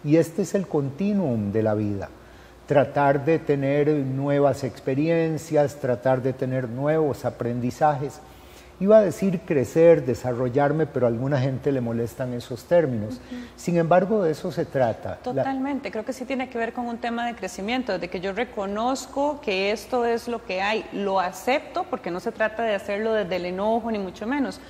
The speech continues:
Speaker 2: Lo
Speaker 1: Ujú.
Speaker 2: acepto, puedo crecer precisamente, sí puedo desarrollarme como esa mejor versión de la que hablamos.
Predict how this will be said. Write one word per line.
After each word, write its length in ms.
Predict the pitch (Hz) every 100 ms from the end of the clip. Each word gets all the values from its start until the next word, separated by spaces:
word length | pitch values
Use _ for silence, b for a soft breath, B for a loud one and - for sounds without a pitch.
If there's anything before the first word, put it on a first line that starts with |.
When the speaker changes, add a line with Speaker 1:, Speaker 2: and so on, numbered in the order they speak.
| B B
Speaker 2:
Lo 80 | 220
Speaker 1:
Ujú. 80 | 214
Speaker 2:
acepto, 480 | 214 247 247 330 349 B - -
puedo 260 | 226 277 277
crecer 540 | 208 202 269 359 -
precisamente, 760 | 208 190 202 202 190 185 180 185
sí 120 | 226
puedo 360 | 214 240 247 240
desarrollarme 880 | 208 208 180 190 196 196 214 220 - B B -
como 220 | 226 208
esa 180 | 214 254
mejor 300 | 240 220 220
versión 260 | 226 233 226
de 80 |
la 100 | 240
que 80 | 226
hablamos. 600 | 185 262 330 185 - -